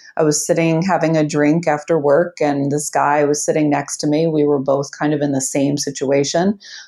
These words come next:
uh, both had new jobs, both were there remotely, and he asked me what I did, and I told him, and I asked him what he did. He told me, and he said, "I can't believe you're doing this. What about your family?" And I, I looked at him, I said,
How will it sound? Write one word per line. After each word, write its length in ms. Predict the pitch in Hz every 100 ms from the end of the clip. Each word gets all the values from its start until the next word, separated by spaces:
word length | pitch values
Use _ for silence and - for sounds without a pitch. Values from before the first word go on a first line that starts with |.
| -
uh, 220 | 135 131
both 260 | 131 147 175
had 200 | 156 147
new 220 | 151 147
jobs, 540 | 147 135 139 156 160
both 280 | - 143 147
were 300 | 143 139 135 - - _
there 280 | 151 156 151
remotely, 840 | 147 156 143 139 135 131 180 214 -
and 240 | 147 143
he 140 | 156 156
asked 300 | 143 147 -
me 100 | 147
what 160 | 147
I 140 | 147 143
did, 360 | 135 143 175
and 240 | 165 151 156 -
I 100 | 147
told 340 | - 151 156
him, 120 | 180 190
and 120 | 160
I 40 |
asked 340 | 143 151 - -
him 100 | 151
what 140 | 190 -
he 120 | 151
did. 220 | 151 180 -
He 80 | 175
told 320 | 165 147 -
me, 320 | 151 190 226 - - - - -
and 480 | 170 165 165 160 160 - _ _ -
he 200 | 175 170
said, 260 | 175 160
"I 100 | 147
can't 360 | 143 190 208 -
believe 340 | 180 175 180
you're 180 | 175 151
doing 440 | 135 202 285 202 117
this. 560 | - - - - - _ _ _
What 80 | 180
about 180 | 220 196
your 140 | 180
family?" 840 | 175 - 208 277 220 - - - - _
And 140 | 156 160
I, 240 | 156 -
I 100 | 151
looked 340 | 156 185 - 254
at 100 | 240
him, 100 | 196
I 120 | 175
said, 380 | 170 175 156